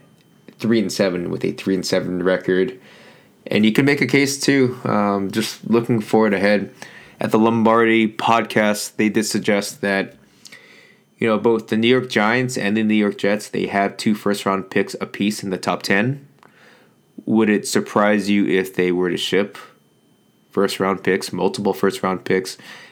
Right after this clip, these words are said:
some mid-round picks to, uh, acquire Russell Wilson services?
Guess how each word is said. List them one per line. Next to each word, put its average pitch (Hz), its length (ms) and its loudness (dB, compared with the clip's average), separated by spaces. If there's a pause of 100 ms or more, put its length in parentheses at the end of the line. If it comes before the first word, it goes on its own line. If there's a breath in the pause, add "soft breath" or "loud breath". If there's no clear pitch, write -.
(140 loud breath)
some 95 240 -2
mid-round 98 400 2
picks 95 300 -2
to, 90 680 0
uh, 82 340 -4 (320)
acquire 95 520 0
Russell 92 300 -2
Wilson 87 200 -4
services? 131 720 0